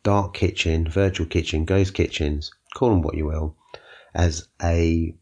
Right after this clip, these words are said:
part of your overall strategy and an additional income stream, not as your only income stream. So, yeah,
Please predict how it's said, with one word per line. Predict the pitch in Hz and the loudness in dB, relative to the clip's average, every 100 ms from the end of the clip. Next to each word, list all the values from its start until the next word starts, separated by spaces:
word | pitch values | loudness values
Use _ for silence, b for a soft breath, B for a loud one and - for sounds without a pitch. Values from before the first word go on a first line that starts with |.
| - | -6
part | 107 101 92 | -2 0 0
of | 87 | 0
your | 87 87 | -2 -2
overall | 104 95 85 87 85 | -2 0 0 0 -2
strategy | - 82 82 - 80 82 76 85 - _ _ - | -4 -6 -6 -6 -2 -2 -2 -6 -14 _ _ -6
and | 92 85 85 85 82 - | 0 0 2 0 -4 -6
an | 90 85 | 0 0
additional | 80 80 92 - 90 82 87 | 0 0 0 2 2 0 0
income | 87 - 80 | -2 0 -2
stream, | 76 - 80 80 80 - _ _ 92 | -2 -4 -4 -4 -10 -16 _ _ -2
not | 90 92 82 - _ _ - | 2 2 0 -6 _ _ -4
as | 90 | 0
your | 87 85 - - _ _ - | 2 0 -2 -10 _ _ -4
only | 101 90 82 73 76 - _ _ _ | 0 0 0 -2 -4 -8 _ _ _
income | 85 85 80 76 71 | 0 0 2 -2 -2
stream. | - - - _ _ - - | -6 -8 -10 _ _ -20 -18
So, | - 95 92 87 | -4 2 4 2
yeah, | 127 110 | 2 -2